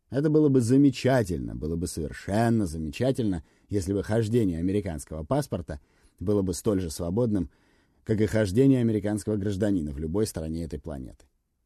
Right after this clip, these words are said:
Но у американского паспорта нет столь же свободного хождения.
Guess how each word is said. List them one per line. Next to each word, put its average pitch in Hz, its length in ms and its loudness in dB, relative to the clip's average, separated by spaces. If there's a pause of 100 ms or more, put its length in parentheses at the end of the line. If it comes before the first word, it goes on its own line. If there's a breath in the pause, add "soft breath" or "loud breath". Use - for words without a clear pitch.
(500)
Но 127 220 2
у 127 120 2
американского 104 680 0
паспорта 113 500 -2
нет 101 300 0
столь 73 240 -8
же 69 100 -10
свободного 80 520 -6
хождения. 64 600 -12